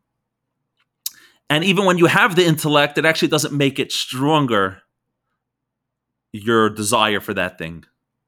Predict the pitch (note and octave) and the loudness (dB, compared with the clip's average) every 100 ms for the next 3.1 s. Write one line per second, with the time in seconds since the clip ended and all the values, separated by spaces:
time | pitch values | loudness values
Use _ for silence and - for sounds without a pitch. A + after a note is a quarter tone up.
0 | _ A#2+ D#3+ E3 - _ - - D3 C#3+ | _ 0 0 0 -8 _ -10 -4 -2 -2
1 | B2 A2 - A2 G#2+ B2 B2 G#2+ F#2+ A2 | -4 -6 -8 -8 -6 -4 -4 -6 -4 -2
2 | A#2 - G#2+ G2 G2+ C3+ D#3 A#2 A2 A2 | -2 -2 -4 -4 0 2 4 4 0 -8
3 | - | -16